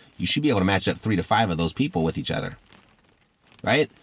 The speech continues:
So just small, little, consistent actions like this. Over time, there's never, should never be an excuse that I don't know what to do. There's just too much information out there, and it's so easy for you to access. You have to put it in an organized system,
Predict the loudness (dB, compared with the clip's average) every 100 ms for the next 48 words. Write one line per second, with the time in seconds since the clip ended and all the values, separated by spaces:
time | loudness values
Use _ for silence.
0 | -20 _ 0 2 2 2 4 4 2 2
1 | 2 2 0 -4 -2 0 0 -2 0 0
2 | 0 -2 -2 -4 -4 -4 -6 -4 -6 -10
3 | -20 -16 -4 0 0 2 2 2 0 0
4 | 2 2 0 -2 0 2 2 2 2 2
5 | 0 0 -2 -2 -2 0 2 2 0 -2
6 | -4 -6 -10 -20 _ _ _ _ _ _
7 | _ _ -2 2 2 2 2 2 0 -2
8 | 0 0 0 -2 0 0 0 -2 -4 -4
9 | 0 0 0 0 0 -2 -4 -4 -4 -4
10 | -6 -4 -4 -2 -6 -10 -16 -20 -20 -16
11 | 0 0 0 0 2 2 2 2 2 2
12 | 2 2 0 -2 -4 -6